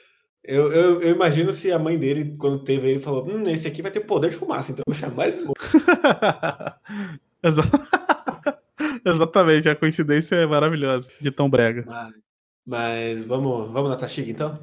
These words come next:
Speaker 2: É, vamos lá, né? Vamos lá. Essa personagem não deveria existir.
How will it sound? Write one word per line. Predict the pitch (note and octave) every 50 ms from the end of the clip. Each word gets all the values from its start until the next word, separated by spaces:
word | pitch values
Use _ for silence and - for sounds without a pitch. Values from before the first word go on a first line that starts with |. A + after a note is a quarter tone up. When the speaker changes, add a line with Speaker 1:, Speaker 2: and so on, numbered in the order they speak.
| - _ _ _ _ _
Speaker 2:
É, | A#3 B3+ C#4 D4+ D4+ D4
vamos | B3 G#3 A#3+ C#4+ C4+ G3 D#3+
lá, | E3 F#3 F#3
né? | F3+ F#3 G3+ A3 A3+ - _
Vamos | G3+ A#3+ A3+ E3 C#3+
lá. | C#3+ D3+ D#3+ D#3+ E3 _ _
Essa | - D#3
personagem | D3+ - D3+ D3+ - - D3+ C#3+ C#3+ C#3 -
não | D3+
deveria | C#3+ D3 C#3+ D3 C#3+ C#3+
existir. | C3+ C3 B2+ - - C#3 C3+